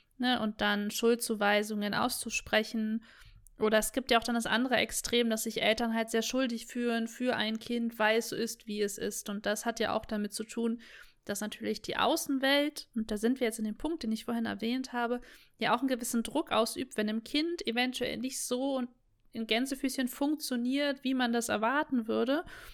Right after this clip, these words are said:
Und dass dann halt natürlich auch schnell die Schuld gesucht wird bei irgendeiner Person. Und da sind natürlich die engsten Bezugspersonen, und zwar die Eltern,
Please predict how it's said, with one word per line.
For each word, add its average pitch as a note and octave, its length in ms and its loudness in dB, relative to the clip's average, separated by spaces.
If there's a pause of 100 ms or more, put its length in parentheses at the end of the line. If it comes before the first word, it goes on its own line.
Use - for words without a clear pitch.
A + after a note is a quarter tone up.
(220)
Und A#3 120 2
dass B3 100 4
dann B3 140 6
halt A#3+ 160 6
natürlich A#3+ 340 2
auch A3 60 4
schnell B3 440 4
die B3 120 2
Schuld C#4+ 400 4
gesucht A#3 340 0
wird A3 160 2
bei A3 120 6
irgendeiner A3+ 340 4
Person. A3 440 4
Und G#3+ 140 2
da G#3+ 80 8
sind A3+ 140 2
natürlich A3 360 2
die - 100 -4
engsten A3+ 340 0
Bezugspersonen, C4 880 0
und G#3+ 100 0
zwar G3+ 200 -2
die G#3+ 120 -4
Eltern, B3+ 600 2